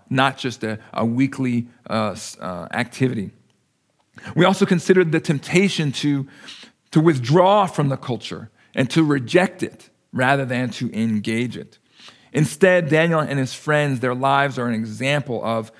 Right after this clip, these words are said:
what kind of outsized impact we as believers can have if we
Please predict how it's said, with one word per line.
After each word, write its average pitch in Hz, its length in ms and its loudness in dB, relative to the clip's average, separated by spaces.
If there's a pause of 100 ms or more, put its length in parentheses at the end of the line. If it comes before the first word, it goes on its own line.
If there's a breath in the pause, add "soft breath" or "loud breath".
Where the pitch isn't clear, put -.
(460 loud breath)
what 151 120 0
kind 156 220 2
of 131 180 -6
outsized 139 760 0 (140)
impact 143 540 -2
we 151 300 0
as 131 120 -2
believers 117 440 -6
can - 160 -4
have 120 380 -2
if 110 120 -12
we 123 400 -4